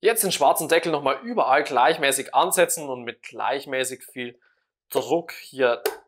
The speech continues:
diesen wieder einbringen, ist auch schon geschehen, da das ganz normale Clips sind. Und somit haben wir jetzt auch schon die drei häufigsten Ursachen daheim abgegriffen, warum dein Soda-Stream jetzt undicht sein könnte. Am Schluss natürlich nochmal alles auf Funktion überprüfen.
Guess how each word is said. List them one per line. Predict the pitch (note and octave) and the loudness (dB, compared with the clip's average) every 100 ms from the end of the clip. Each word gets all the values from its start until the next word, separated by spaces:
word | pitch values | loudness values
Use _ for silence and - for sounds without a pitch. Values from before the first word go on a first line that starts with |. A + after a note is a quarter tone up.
| _ _ _ _ _ | _ _ _ _ _
diesen | D3+ D3 C#3 B2+ | -10 -8 -6 0
wieder | A#2+ A#2 F#2+ | 2 4 4
einbringen, | E3 G#3 F#3+ F#3+ F#3 E3+ | 0 0 0 0 -4 -8
ist | - - | -10 0
auch | C3+ F3 | 2 2
schon | F3+ D#3 | 0 -4
geschehen, | D3+ D#3+ D#3 | -6 -6 -6
da | D3 A2+ | -6 -8
das | - | -6
ganz | B2+ C3+ | -6 -6
normale | C#3 A#2 A2 | -6 -2 -2
Clips | A2+ D#3 E3 - | -4 -6 -6 -6
sind. | D#3+ D#3+ _ _ | -6 -8 _ _
Und | B2+ | -6
somit | D#3+ F3+ F3 D3+ | -2 0 0 0
haben | D3 | 0
wir | |
jetzt | C#3+ C3 | -2 -2
auch | C#3 | -4
schon | C#3 | -4
die | B2+ | -4
drei | B2+ B2 F#3+ | -2 0 0
häufigsten | E3+ D#3+ D3+ - D3+ | 0 -2 -6 -12 -6
Ursachen | G#3 G#3+ F3 E3 F3 E3+ _ _ | -2 2 2 0 -4 -14 _ _
daheim | B2+ B2 D3 D#3 | 0 4 6 6
abgegriffen, | - F#3+ - F#3 F3 F3 F3 E3+ _ _ | 4 2 2 -6 -4 -4 -6 -14 _ _
warum | C#3+ G3 F#3 F3+ | 2 4 4 2
dein | D3 C#3 | 0 -2
Soda-Stream | D3+ E3+ E3 D3+ | -2 0 0 -4
jetzt | D3 - | -8 -8
undicht | F3+ G3 F#3+ | -6 -4 -4
sein | - A#2+ A#2 | 0 0 0
könnte. | - A2+ - - | -6 -12 -14 -16
Am | - B2 | -14 -8
Schluss | G3 C4 - | -2 -2 0
natürlich | F3 F3 E3 | -4 -4 -4
nochmal | D3+ C3 B2 | -2 -2 0
alles | E3+ F#3 D3 | 2 2 2
auf | C#3 - | -2 -2
Funktion | C#3 - C3+ C#3 | -14 -10 -6 -6
überprüfen. | C3 A#2 - A2+ A2+ G#2 | -6 -8 -8 -20 -20 _